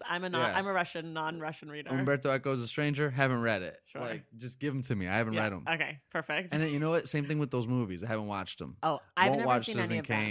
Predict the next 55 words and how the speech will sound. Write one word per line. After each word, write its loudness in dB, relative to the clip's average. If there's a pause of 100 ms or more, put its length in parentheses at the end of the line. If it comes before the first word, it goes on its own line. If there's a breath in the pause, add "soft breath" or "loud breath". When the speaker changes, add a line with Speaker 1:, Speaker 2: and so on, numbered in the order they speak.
Speaker 1:
them. -4
Speaker 2:
won't -4
watch -4
Casablanca, -4
Speaker 1:
I -4
have -4
Speaker 2:
won't, -8
Speaker 1:
seen -14
that. -14
Speaker 2:
don't 0
care, -2
don't -4
Speaker 1:
I've 0
Speaker 2:
wanna 0
Speaker 1:
never -2
Speaker 2:
watch -4
Speaker 1:
seen -4
a 0
Speaker 2:
it. -8
Speaker 1:
Godfather. -2
I've -6
never -6
seen -8
Speaker 2:
That's -6
Speaker 1:
a -16
Speaker 2:
crazy. 0
Speaker 1:
Jaws. 2
I've -8
never -6
seen -10
an -10
E -12
T. -8
I've -4
never -6
seen -8
a -10
Star 2
Speaker 2:
Damn. -4
Speaker 1:
Wars. 0
I've -6
never -4
s-, 0
Speaker 2:
Damn. -4
Speaker 1:
I've 4
never -4
seen -6
Speaker 2:
You 2
don't 2
like 0
Spielberg 2
at 2
Speaker 1:
I, 4
Speaker 2:
all. 4
Speaker 1:
I, -4